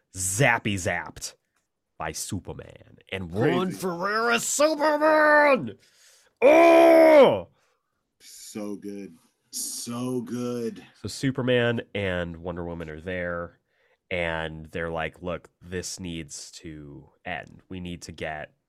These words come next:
Speaker 1: everything out into the light." Oliver breaks down what the Ninth Circle is,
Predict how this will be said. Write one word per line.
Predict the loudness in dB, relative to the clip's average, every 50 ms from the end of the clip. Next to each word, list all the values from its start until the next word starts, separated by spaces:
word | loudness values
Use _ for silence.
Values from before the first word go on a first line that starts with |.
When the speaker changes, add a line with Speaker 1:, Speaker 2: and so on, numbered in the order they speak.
| _ _ _ _ _ _ _ _ _ _ _
Speaker 1:
everything | -10 -8 -8 -10 -12 -12 -14 -14 -14 -14 -16 _ -10
out | -10 -10 -10 -12 -14
into | -18 -18 -18 -18
the | -18 -18
light." | -16 -16 -16 -16 -16 -20 _ _ _ _ _ _ _ _ _ _ _ _ _ -2
Oliver | 0 0 2 0 0 -2 -6
breaks | -4 -4 -2 -2 -2 -4 -4 -6
down | -6 -6 -6 -6 -6
what | -6 -6 -6
the | -6
Ninth | -6 -6 -6 -6 -8
Circle | -8 -10 -10 -10 -10 -10 -8
is, | -8 -8 -8 -8 -10 -12 -14